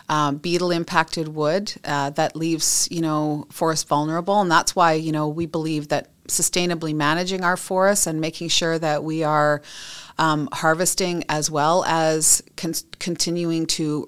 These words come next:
re-, reforest the areas is really an important part of that. In terms of the ep-, impact, obviously, other than the direct impact, there's been impact to supply chain. And I think that's,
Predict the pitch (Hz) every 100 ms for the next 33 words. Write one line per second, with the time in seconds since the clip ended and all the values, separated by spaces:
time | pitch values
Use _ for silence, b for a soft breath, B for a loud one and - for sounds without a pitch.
0 | - 156 160 165 160 - 160 175 175 185
1 | 180 - 196 - 175 175 175 170 - 156
2 | 160 170 180 160 147 - 170 - - 160
3 | 165 180 185 180 214 B B B B -
4 | - 220 233 254 214 - 139 160 - 180
5 | 190 214 214 - - 160 165 165 - 165
6 | 160 160 - 160 156 151 151 143 143 151
7 | 165 180 180 185 175 - 175 - 160 147
8 | 160 160 113 - - - - - 147 143
9 | - 156 135 151 147 156 143 - 151 -
10 | -